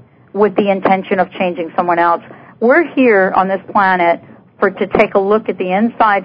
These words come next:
first. Once you master who you are from the inside out, it's not gonna matter who these other people are, whether or not they're grateful, whether or not they even know that there is a lesson, whether or not they even care.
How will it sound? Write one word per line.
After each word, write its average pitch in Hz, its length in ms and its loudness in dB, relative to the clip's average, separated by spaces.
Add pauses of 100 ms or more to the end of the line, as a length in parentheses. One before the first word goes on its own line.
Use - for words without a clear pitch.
(100)
first. 180 260 0 (440)
Once 269 300 2
you 311 100 2
master 208 760 2 (200)
who 254 80 2
you 247 240 0
are 185 360 0 (280)
from 196 140 -2
the 185 180 -4
inside 214 600 0
out, 175 380 2 (320)
it's 226 160 0
not 202 160 0
gonna 196 140 2
matter 175 320 0
who 180 140 -8
these 170 200 -6
other 175 180 0
people 175 300 -2
are, 170 240 0 (420)
whether 208 260 2
or 202 40 0
not 185 180 2
they're 185 120 0
grateful, 208 640 0
whether 190 220 2
or 180 60 -2
not 175 180 0
they - 80 2
even 175 360 -6
know 233 300 4
that 170 220 -2
there 170 180 2
is 151 80 -2
a 160 60 2
lesson, 165 440 -2
whether 233 220 2
or 285 40 0
not 233 160 0
they 220 80 -4
even 175 280 -8
care. - 460 -2